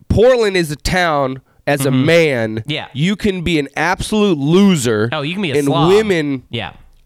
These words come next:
Speaker 1: and women will fuck you.
Speaker 2: Still, it's crazy.
Speaker 1: Women will look at you and they'll go, "This guy has no prospects. He's a total idiot.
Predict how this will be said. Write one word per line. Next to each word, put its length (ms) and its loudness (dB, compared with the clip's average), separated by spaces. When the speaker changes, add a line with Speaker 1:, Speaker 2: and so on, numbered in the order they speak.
Speaker 1:
and 220 -2
women 480 0
will 220 0
fuck 440 -4
you. 280 -10
Speaker 2:
Still, 580 -10
it's 180 -10
crazy. 600 -8
Speaker 1:
Women 680 0
will 680 0
look 380 0
at 100 -2
you 300 0
and 120 -2
they'll 120 0
go, 180 0
"This 280 -4
guy 440 0
has 180 -4
no 200 0
prospects. 840 -4
He's 220 -2
a 80 -2
total 460 0
idiot. 520 -2